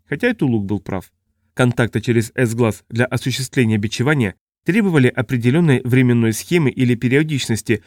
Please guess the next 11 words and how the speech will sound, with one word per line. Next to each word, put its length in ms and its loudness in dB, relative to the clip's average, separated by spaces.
которую 320 4
можно 300 0
было 180 4
выявить. 500 -2
Возможно, 420 0
этот 300 -4
процесс 320 0
включал 380 -2
и 140 -4
линию 300 2
видения. 480 -8